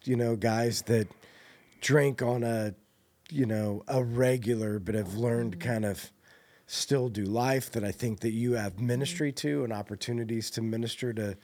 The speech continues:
Speaker 1: to people like that. I think the teaching of vulnerability, you know, inside of a, that it's okay to, to let down some of your guards and let down some of your walls. It's okay to admit that,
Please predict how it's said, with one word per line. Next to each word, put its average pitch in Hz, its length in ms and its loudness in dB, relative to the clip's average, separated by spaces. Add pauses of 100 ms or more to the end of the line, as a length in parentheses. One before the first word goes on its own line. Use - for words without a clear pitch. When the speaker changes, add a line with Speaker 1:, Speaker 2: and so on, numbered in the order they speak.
(500)
Speaker 1:
to 127 100 0
people 127 300 0
like 127 260 0
that. 123 280 2
I 104 60 0
think 110 300 -4
the 104 400 0 (760)
teaching 156 640 2
of 123 80 -2
vulnerability, 131 1000 0 (180)
you 131 100 0
know, 113 260 0
inside 110 560 0
of 101 160 -2
a, 95 340 0 (800)
that 147 120 8
it's 117 160 0
okay 123 520 4
to, 123 160 0
to - 200 -2
let 120 200 2
down 120 240 0
some 123 180 -2
of 113 80 -4
your 113 100 -2
guards 110 580 0
and 101 80 -2
let 107 120 -2
down 107 200 2
some 107 180 -6
of 104 40 -4
your 107 100 0
walls. 101 260 2
It's 85 140 -4
okay 107 420 0
to 110 80 0
admit 107 520 0
that, 95 220 0